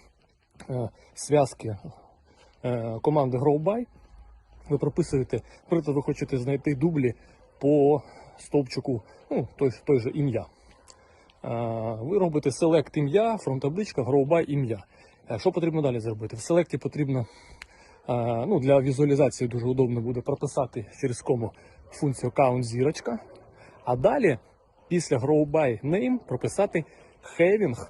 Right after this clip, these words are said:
count зірочка більше одного. І таким чином ви побачите ті імена, у-, які зустрічаються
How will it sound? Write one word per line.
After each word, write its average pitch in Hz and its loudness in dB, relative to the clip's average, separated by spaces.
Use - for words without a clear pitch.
count 139 0
зірочка 160 -2
більше 147 0
одного. 123 0
І 151 -2
таким 165 2
чином 185 0
ви 143 0
побачите 143 0
ті 143 -4
імена, 147 -2
у-, 131 0
які 131 -4
зустрічаються 151 -4